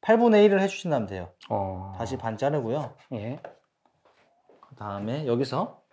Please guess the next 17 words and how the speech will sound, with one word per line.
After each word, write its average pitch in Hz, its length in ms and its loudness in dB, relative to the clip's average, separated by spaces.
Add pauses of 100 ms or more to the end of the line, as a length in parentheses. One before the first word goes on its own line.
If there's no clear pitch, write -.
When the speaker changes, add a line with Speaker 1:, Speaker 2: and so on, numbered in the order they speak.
(320)
Speaker 1:
이런 117 160 -4
심지 208 320 0
부분은 131 640 0
지저분하니까 120 600 -2
Speaker 2:
예. 113 40 -8
Speaker 1:
한번 139 240 -4
잘라주시고, 147 720 -2 (240)
Speaker 2:
예. 113 400 -10
Speaker 1:
이걸 147 220 4
이제 120 120 -4
짜 196 160 8
먹을 240 260 8
거예요. 117 580 2
Speaker 2:
어. 113 400 -2
Speaker 1:
짜 165 120 8
먹기 190 220 4
편하게 143 760 2